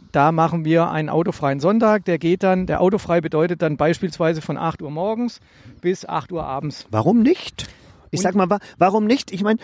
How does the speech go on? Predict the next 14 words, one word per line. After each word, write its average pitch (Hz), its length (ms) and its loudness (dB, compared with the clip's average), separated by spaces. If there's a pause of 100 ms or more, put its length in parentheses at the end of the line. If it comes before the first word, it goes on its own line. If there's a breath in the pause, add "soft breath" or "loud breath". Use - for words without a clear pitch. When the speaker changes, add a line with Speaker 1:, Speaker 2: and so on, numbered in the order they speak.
(140)
Speaker 2:
man 190 100 2
sieht 240 220 2
jetzt 247 160 0
momentan 226 480 2
so 220 160 -2
viele 226 320 -2
Menschen, 240 600 -4 (360 soft breath)
wirklich 190 340 2
viele 202 260 -2
Menschen, 190 520 -2 (240 loud breath)
die 165 120 0
in 185 220 2
ihrer 170 380 2
Region, 147 720 0